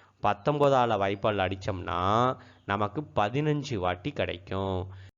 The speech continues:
So, இப்ப பதினஞ்சையும் நூறையும் நம்ம பெருக்கணும்னா, நமக்கு ஆயிரத்து ஐந்நூறு கிடைக்கும். So, இந்த கணக்கினுடைய ஆன்சர்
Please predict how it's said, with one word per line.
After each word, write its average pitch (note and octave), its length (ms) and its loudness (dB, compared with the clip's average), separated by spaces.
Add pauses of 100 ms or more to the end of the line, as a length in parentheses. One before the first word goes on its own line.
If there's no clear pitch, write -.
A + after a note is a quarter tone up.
(120)
So, A2 520 0
இப்ப G#2 360 -4
பதினஞ்சையும் A#2+ 800 -2
நூறையும் B2+ 640 0
நம்ம G2 240 0
பெருக்கணும்னா, F#2+ 1000 -2
நமக்கு G2 680 0 (200)
ஆயிரத்து B2 960 2
ஐந்நூறு A#2 680 -2
கிடைக்கும். F#2+ 760 -2 (420)
So, C3 360 4 (100)
இந்த C#3 380 2
கணக்கினுடைய G2+ 580 -2 (120)
ஆன்சர் F#2+ 680 0